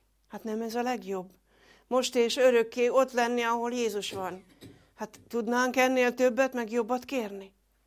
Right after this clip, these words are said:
Hát az ő nevében kérni, ezt jelenti, hogy ahogy ő kérne,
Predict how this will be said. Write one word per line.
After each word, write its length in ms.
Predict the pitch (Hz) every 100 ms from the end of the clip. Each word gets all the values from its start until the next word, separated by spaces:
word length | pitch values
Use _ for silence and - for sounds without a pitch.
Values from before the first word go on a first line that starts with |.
| _ _ _ _ _ _ _
Hát 160 | _ 202
az 160 | 208 -
ő 220 | 277 262
nevében 640 | 254 262 254 247 226 226
kérni, 600 | 226 254 254 254 262 269 262 _ _ _ _ _ _
ezt 300 | 254 262 -
jelenti, 540 | 240 220 208 208 220
hogy 220 | 214 214 214
ahogy 400 | 269 277 277 262
ő 200 | 277 269
kérne, 680 | 277 262 254 254 262 269